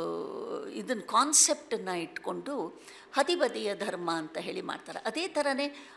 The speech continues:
ಅನೇಕರಿದ್ರು, ಶೃಂಗಾರಮ್ಮ, ಈ ಥರ ಕೆಲವರೆಲ್ಲ. ಅಂದ್ರೆ, ಹೆಂಗಸರಿಗೂ ಮಹಾರಾಜರು ಅಷ್ಟೇ ಪ್ರೋತ್ಸಾಹವನ್ನ ಕೊಡ್ತಾ ಇದ್ರು ಅನ್ನೋದಕ್ಕೆ ಒಂದು ನಮಗೆ ನಿದರ್ಶನ. So,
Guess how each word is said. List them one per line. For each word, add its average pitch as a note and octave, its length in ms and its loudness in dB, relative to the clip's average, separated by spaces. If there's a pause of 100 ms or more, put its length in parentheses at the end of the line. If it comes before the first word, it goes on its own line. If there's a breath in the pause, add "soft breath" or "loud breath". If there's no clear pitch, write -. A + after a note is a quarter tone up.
ಅನೇಕರಿದ್ರು, A3 760 2
ಶೃಂಗಾರಮ್ಮ, F3 920 2 (300 loud breath)
ಈ A3+ 100 0
ಥರ B3 240 -2 (580 loud breath)
ಕೆಲವರೆಲ್ಲ. G#3+ 520 0
ಅಂದ್ರೆ, C4+ 220 0
ಹೆಂಗಸರಿಗೂ B3+ 1200 -2
ಮಹಾರಾಜರು G3+ 640 0
ಅಷ್ಟೇ - 440 -2
ಪ್ರೋತ್ಸಾಹವನ್ನ A3 880 0 (540 loud breath)
ಕೊಡ್ತಾ - 420 0
ಇದ್ರು G3+ 400 -4
ಅನ್ನೋದಕ್ಕೆ F3 840 -4 (380 loud breath)
ಒಂದು F#3 560 -2
ನಮಗೆ E3+ 420 -6 (140)
ನಿದರ್ಶನ. - 580 -2 (760 loud breath)
So, C4+ 280 -6